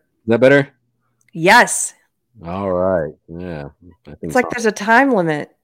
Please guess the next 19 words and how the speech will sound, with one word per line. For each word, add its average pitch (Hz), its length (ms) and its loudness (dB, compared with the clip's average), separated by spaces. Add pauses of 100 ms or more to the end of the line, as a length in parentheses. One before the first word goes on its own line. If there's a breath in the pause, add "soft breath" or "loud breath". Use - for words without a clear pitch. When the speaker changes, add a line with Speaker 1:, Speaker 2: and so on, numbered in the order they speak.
(300)
Speaker 1:
I 90 140 -8
know. 98 540 0 (100)
Yeah. 87 440 -8 (180)
We 85 200 -20 (140)
only 90 220 -18
have 90 140 -18
so 92 100 -18
much 90 180 -16
time. 90 360 -6
I'm 78 140 -10 (360)
kinda 90 220 -4
in 85 160 -6
prison 73 420 -8
right 69 180 -16
now. 76 240 -18 (120)
Maybe 82 220 -16
that's - 320 -18 (380)
it. 76 160 -10
But 87 180 -2